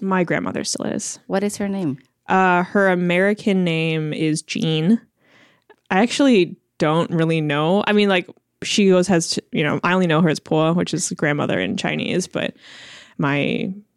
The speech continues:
Speaker 1: the white side of my family calls her Jean.
Speaker 2: Jean. And what about your granddad? What was his name?
Speaker 1: Steve.
Speaker 2: And wh-, how, what's grandpa in Chinese?
Speaker 1: Gong.
Speaker 2: So
Speaker 1: Po and Gong.
Speaker 2: What has a, a sweet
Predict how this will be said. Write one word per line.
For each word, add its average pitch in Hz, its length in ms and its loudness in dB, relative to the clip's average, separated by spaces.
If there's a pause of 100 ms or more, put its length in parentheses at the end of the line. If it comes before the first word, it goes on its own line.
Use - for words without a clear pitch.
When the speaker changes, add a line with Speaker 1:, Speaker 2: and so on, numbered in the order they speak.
(120)
Speaker 1:
the 165 100 0
white 160 220 2
side 147 120 -4
of 143 40 -2
my 151 100 0
family - 240 -4
calls - 180 -6
her - 100 -6
Jean. - 320 -4 (300)
Speaker 2:
Jean. - 280 -12 (340)
And 160 320 2
what 151 120 0
about 151 280 -2
your 147 180 0
granddad? 143 380 -2
What 135 120 -2
was 143 140 -6
his 147 200 -8
name? 156 260 -6 (320)
Speaker 1:
Steve. 220 600 2 (500)
Speaker 2:
And 175 220 0
wh-, 160 60 -16
how, 151 240 -2 (160)
what's 160 240 -2
grandpa 156 360 -2
in 185 120 -2
Chinese? 220 420 -4
Speaker 1:
Gong. 196 360 0 (460)
Speaker 2:
So 139 360 -2 (640)
Speaker 1:
Po 185 140 2
and 160 100 -4
Gong. 165 280 0 (180)
Speaker 2:
What 208 200 -10
has 214 240 -6
a, 214 240 2 (100)
a 180 380 0
sweet - 640 -4